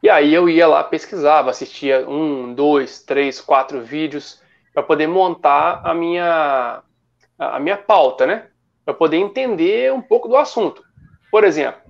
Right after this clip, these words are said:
eu não entendia como é que funcionava o botão que prende o número de peito. Cara, você assiste um, dois, três vídeos, lê blog, lê notícia,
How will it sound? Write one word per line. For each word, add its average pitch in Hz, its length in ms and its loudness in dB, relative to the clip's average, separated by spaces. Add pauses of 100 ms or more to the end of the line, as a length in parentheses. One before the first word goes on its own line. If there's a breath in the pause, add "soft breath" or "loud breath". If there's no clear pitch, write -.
(600)
eu 139 120 -8
não 143 120 -4
entendia 185 880 0
como 202 200 -2
é 185 100 0
que - 140 -6
funcionava 175 840 -2
o 185 100 0
botão 190 760 -2
que 190 160 -12 (200)
prende 185 440 2
o 196 120 6
número 196 420 2
de 190 60 -8
peito. - 380 -6 (1040)
Cara, 147 300 -2 (220)
você - 140 -6
assiste 160 460 -6
um, 208 440 -4 (220)
dois, 160 920 0 (120)
três 165 440 2
vídeos, 151 680 -8 (120)
lê 160 280 0
blog, 147 680 2
lê 147 420 -2
notícia, 160 760 -6